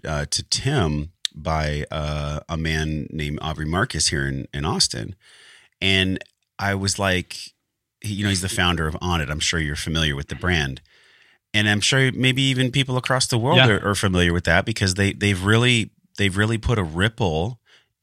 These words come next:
Speaker 1: in the normal fabric of what it means to be a man with that brand and what it means to be a woman and just, like, questioning the normal status quo. Anyways, when I got
Speaker 2: Mm-hmm.
Speaker 1: introduced to Tim,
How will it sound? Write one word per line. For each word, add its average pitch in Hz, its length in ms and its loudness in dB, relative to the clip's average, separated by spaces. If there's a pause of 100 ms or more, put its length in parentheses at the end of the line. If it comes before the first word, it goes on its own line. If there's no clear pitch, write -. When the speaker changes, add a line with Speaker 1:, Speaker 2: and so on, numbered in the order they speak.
Speaker 1:
in 90 580 2
the 90 160 -2
normal 92 540 2
fabric 78 760 -2 (100)
of 78 540 -4 (180)
what 92 300 -2
it 90 80 -4
means 87 320 -2
to - 120 -4
be 78 420 -6
a 85 60 -4
man 82 460 -2 (340)
with 85 140 -8
that - 220 -2
brand 90 320 -2
and 85 120 -2
what 80 120 -2
it - 80 -6
means 80 260 -4
to - 100 -6
be 80 180 -2
a 82 60 0
woman 82 440 2
and 76 200 -2
just, 90 300 -2
like, - 180 -6
questioning 107 680 2 (260)
the 98 100 0
normal 90 400 4
status 90 360 2
quo. 107 340 2 (540)
Anyways, 135 360 4
when 120 140 4
I 117 80 6
got 123 320 4 (220)
Speaker 2:
Mm-hmm. 123 140 2
Speaker 1:
introduced 123 420 2
to - 80 -10
Tim, 131 500 2